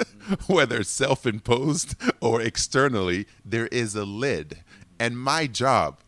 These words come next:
literally, Ryan, my job is to be a lid remover, <laughs> right? That's my job, because the minute,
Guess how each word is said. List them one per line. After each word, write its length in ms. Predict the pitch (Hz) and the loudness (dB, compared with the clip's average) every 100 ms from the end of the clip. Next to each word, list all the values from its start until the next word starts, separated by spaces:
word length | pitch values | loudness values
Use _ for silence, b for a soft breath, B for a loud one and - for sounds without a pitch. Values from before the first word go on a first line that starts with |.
| - | -16
literally, 640 | 92 107 139 143 110 85 | -10 -2 0 0 0 -2
Ryan, 320 | 85 82 95 | -2 -2 -2
my 140 | 101 92 | -2 -6
job 520 | 85 104 110 98 85 - | -6 -4 -2 -2 -4 -6
is 460 | 101 92 87 90 b b - | -4 -4 -6 -12 b b -12
to 140 | 110 | -10
be 280 | 90 107 117 - | -8 -8 -8 -6
a 200 | 98 92 | -6 -6
lid 540 | 87 101 123 113 110 - | -6 0 2 2 -2 -6
remover, 1000 | 90 95 92 104 104 87 71 - - - | -8 -8 -6 -8 -8 -8 -10 -10 -12 -14
<laughs> 120 | - 92 | -16 -2
right? 320 | 104 117 127 92 87 | 2 2 0 -6 -2
That's 340 | 120 131 - | 0 0 -2
my 220 | 104 95 | -4 -4
job, 400 | 95 101 101 78 | -2 0 0 0
because 400 | 95 - 107 92 | -6 -6 -6 -6
the 140 | 98 101 | -4 -4
minute, 520 | 110 131 175 165 117 | -4 -4 -2 0 -2